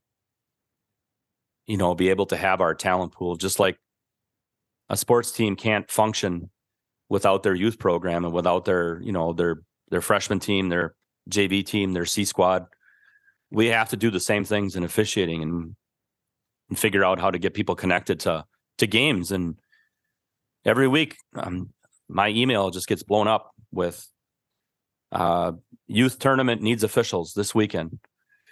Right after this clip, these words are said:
Uh, "Need a J V game filled, need a varsity game filled." Uh, it's, it's endless.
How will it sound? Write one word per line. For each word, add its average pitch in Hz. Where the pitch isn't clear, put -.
Uh, 82
"Need 117
a 120
J 120
V 120
game 87
filled, 87
need 107
a 98
varsity 98
game 85
filled." 82
Uh, 85
it's, -
it's -
endless. 123